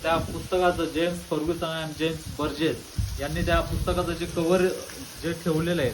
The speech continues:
तर ते आपल्याला त्या जुन्नरच्या बुद्ध लेणीचं, म्हणजे भारतात जेवढ्या पण लेण्या आहेत,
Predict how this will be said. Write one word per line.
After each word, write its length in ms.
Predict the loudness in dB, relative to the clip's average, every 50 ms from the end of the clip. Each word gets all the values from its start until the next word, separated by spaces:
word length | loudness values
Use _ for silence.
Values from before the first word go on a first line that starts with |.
| -2
तर 40 | -6
ते 160 | -4 0 2
आपल्याला 380 | 2 2 2 2 4 4 4 4
त्या 160 | 2 0 -2 -2 -4 -8 -12 -14 -10 -2 2
जुन्नरच्या 440 | 6 6 8 8 6 6 4 4 4
बुद्ध 240 | 4 2 2 4 4
लेणीचं, 400 | 4 6 6 6 4 4 2 0
म्हणजे 160 | 0 0 0
भारतात 440 | 0 0 0 0 -2 0 0 0 2
जेवढ्या 340 | 4 4 4 6 6 4
पण 120 | 4 4 4
लेण्या 280 | 4 4 4 6 4
आहेत, 160 | 4 2 2